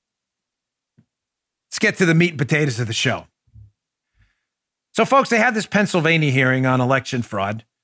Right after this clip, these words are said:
And, uh, one of the senators involved in it, the state senator, has now been banned by the hacks at Twitter, Senator Doug Mastriano, who I strongly encourage you to follow over at Parler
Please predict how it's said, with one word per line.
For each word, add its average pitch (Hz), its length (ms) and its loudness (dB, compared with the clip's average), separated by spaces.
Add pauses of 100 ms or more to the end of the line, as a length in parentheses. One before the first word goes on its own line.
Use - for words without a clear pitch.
(360)
And, 151 240 0
uh, 139 220 2
one 190 160 0
of 185 60 2
the 156 60 0
senators 139 600 -2
involved 98 500 -4
in 104 80 -6
it, 113 180 -6
the 120 60 -12
state 127 300 -6
senator, 147 280 -2
has 123 120 -4
now 202 120 2
been 180 200 -2
banned 185 360 0
by 143 160 0
the 135 100 -2
hacks 143 340 -4
at 113 80 -10
Twitter, 151 320 0
Senator 135 420 0
Doug 135 320 0
Mastriano, 135 680 0
who 151 60 0
I 160 140 2
strongly 196 480 2
encourage 160 480 0
you 151 60 -2
to 127 60 -6
follow 170 360 2
over 151 200 2
at 127 100 -4
Parler 208 420 2